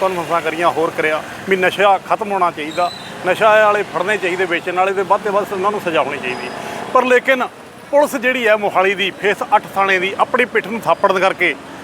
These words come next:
ਆਪਣੇ ਰੈਂਕਾਂ ਨੂੰ ਚ-, ਵਧਾਉਣ ਵਾਸਤੇ, ਅਹ, ਐਸ ਐਸ ਪੀ ਦੇ ਮੂਹਰੇ ਚੰਗਾ ਹੋਣ ਕਰਕੇ ਇਹ ਨਹੀਂ ਹੈ ਵੀ ਝੂਠੇ ਪਰਚੇ ਦਰਜ ਕਰੋ। ਇੱਕ ਗੱਲ ਕਰ ਲਈਏ ਤੁਹਾਡੇ ਸਾਹਮਣੇ, ਜੇ ਅੱਠ ਫੇਸ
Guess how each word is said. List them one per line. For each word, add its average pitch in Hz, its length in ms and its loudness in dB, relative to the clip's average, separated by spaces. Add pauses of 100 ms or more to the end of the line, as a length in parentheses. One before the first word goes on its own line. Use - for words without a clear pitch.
(120)
ਆਪਣੇ 240 320 4
ਰੈਂਕਾਂ 190 460 2
ਨੂੰ 233 100 -2
ਚ-, 226 100 -10
ਵਧਾਉਣ 196 440 2
ਵਾਸਤੇ, 190 440 2
ਅਹ, 185 1000 2
ਐਸ 247 180 4
ਐਸ 277 100 2
ਪੀ 262 140 -4
ਦੇ 240 260 6
ਮੂਹਰੇ 214 260 0
ਚੰਗਾ 202 360 0
ਹੋਣ 185 200 -4
ਕਰਕੇ 196 380 -2
ਇਹ 226 160 0
ਨਹੀਂ 214 140 -4
ਹੈ 220 80 0
ਵੀ 240 120 -6
ਝੂਠੇ 233 360 0
ਪਰਚੇ 214 280 2
ਦਰਜ 151 240 0
ਕਰੋ। 127 260 -8 (320)
ਇੱਕ 240 140 2
ਗੱਲ 214 220 2
ਕਰ 208 180 2
ਲਈਏ 214 180 2
ਤੁਹਾਡੇ 196 260 2
ਸਾਹਮਣੇ, 214 280 0
ਜੇ 226 100 4 (180)
ਅੱਠ 202 160 0
ਫੇਸ 220 220 6